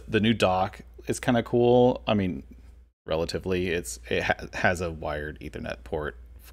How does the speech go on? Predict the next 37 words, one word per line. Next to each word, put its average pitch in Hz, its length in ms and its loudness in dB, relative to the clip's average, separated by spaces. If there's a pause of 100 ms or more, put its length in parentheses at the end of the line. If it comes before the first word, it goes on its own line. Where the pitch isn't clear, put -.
(100)
for 78 300 -6
better 76 340 -6 (300)
internet 87 380 -6
connectivity, 101 680 0 (420)
and 101 120 4
then 92 200 2
the 87 200 2
internal 101 300 0
storage 85 380 -2
is - 260 -6
up 95 160 0
to 85 100 -8
sixty-four 82 520 -6
gigs 78 280 -6
from 82 160 -8
thirty-two 78 380 -6
gigs. - 340 -6 (380)
And 104 100 4
then, 90 220 4
uh, 85 320 0
it 101 60 0
looks 117 180 4
like 120 80 8
there's 95 160 0
new 95 100 0
speaker 85 360 -6
drivers, 80 440 -2
and, 85 120 -6
like, 78 320 -6 (360)
I 107 120 8
don't, - 260 8
I 110 40 6
actually 123 260 6
don't 107 260 8
know 90 220 2
that 87 160 -6
they 82 320 -4